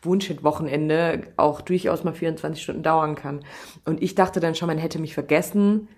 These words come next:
bin dann mit meinen Freundinnen ins Freibad und hab dann danach ein paar S M S en gehabt von Freunden, die das <laughs> gehört haben.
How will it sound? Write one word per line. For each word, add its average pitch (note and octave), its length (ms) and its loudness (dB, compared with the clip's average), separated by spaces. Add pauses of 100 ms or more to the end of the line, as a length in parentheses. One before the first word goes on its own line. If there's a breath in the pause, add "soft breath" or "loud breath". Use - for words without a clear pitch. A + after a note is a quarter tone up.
bin D#3+ 100 -6
dann E3 80 2
mit D#3 140 -2
meinen D#3 160 0
Freundinnen E3 400 2
ins D#3 140 -6
Freibad F3+ 600 2 (380 loud breath)
und D3+ 840 4
hab D#3 120 -8
dann D3+ 100 -2
danach C3 420 -4
ein G3+ 60 0
paar - 200 -4
S - 120 -8
M C#3+ 100 -4
S - 200 -8
en D#3+ 80 -4
gehabt A#3 320 2
von E3 160 -4
Freunden, C#3+ 320 0
die E3 80 -10
das - 260 -10
<laughs> - 0 -
gehört - 540 0
haben. D#4 220 6